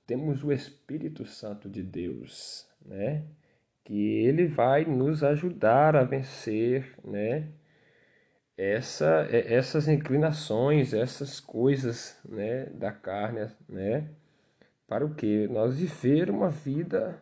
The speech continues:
santificada na presença do Senhor e viver, né, como nós, né, como devemos agradar a-,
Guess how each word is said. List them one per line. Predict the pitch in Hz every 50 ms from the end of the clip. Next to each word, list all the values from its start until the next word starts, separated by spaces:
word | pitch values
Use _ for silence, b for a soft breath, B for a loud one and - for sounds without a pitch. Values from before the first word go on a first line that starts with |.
| _ _
santificada | _ - - - - - 165 151 156 156 151 - - - - _ - - 139 156 170 165 147 127
na | 123 123
presença | 123 - 117 107 107 104 107 104 104 - -
do | - -
Senhor | - - 104 101 98 98 101 104 - - _ b b b b b b b b b b b b b b
e | - - 123 123
viver, | 135 175 180 156 151 - 120 139 160 185 180 185
né, | 175 131 127 151
como | 160 - - - - 139 139 147 160 180 190 196
nós, | 190 147 127 135 151 170 185 - - - - - _ _ _ _ _ _ _ _
né, | - 110 117 135 147
como | 151 - 147 160 180 190
devemos | 175 165 139 120 113 123 151 185 202 175 156
agradar | 147 117 117 117 107 95 98 101 101 101
a-, | 101 104 -